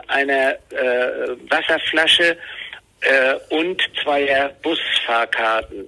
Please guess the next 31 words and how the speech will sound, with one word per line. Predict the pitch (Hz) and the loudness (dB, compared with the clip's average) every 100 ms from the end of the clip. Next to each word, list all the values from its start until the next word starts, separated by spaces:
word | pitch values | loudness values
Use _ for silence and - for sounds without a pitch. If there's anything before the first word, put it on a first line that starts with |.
| - | -2
Das, | 135 139 - - | 0 0 -4 -2
das | - - | -2 0
war | 143 151 | 2 2
ein, | - 135 131 | 0 -2 -2
ein | 127 127 | -2 -2
junges | 143 131 143 | -2 -2 -2
Mädchen | 156 - 127 | -2 0 0
aus | 127 | 0
Sambia, | 135 147 147 131 | 0 0 2 2
die | 127 | 2
mir | 127 | 0
das | 123 - | 0 0
erzählte. | - - 139 139 - - - - - - - | -4 -2 -2 -2 -2 -6 -6 -10 -10 -12 -6
Die | 123 | -2
ging | 143 139 | 0 0
dann, | 135 139 139 - 127 | 0 0 -4 -4 2
äh, | 123 123 135 | 2 2 0
immer | 139 139 - | -2 -2 0
zehn | 160 170 165 160 _ _ - | 0 2 0 -6 _ _ -8
Kilometer | - 143 147 151 151 143 | -4 -2 0 0 -2 -2
zu | - - | -4 -4
Fuß | - - - | -2 -2 -2
zu | - | -2
der | - | -2
Sportanlage | - 147 165 - 110 110 107 113 131 202 - _ - - _ - - - - - - - - - | 0 0 0 0 -2 0 0 0 0 -4 -8 _ -20 -20 _ -20 -20 -16 -10 -8 -8 -10 -14 -6
und | - 147 147 - - | -2 0 0 -2 0
hat | - - 139 | 0 0 0
dann | 139 175 185 - _ - | 2 0 -4 -8 _ -10
die | 131 | -4
beiden, | 131 139 143 143 139 135 - _ _ _ _ - _ _ - | 0 2 2 0 -4 -6 -10 _ _ _ _ -20 _ _ -18
äh, | - | -6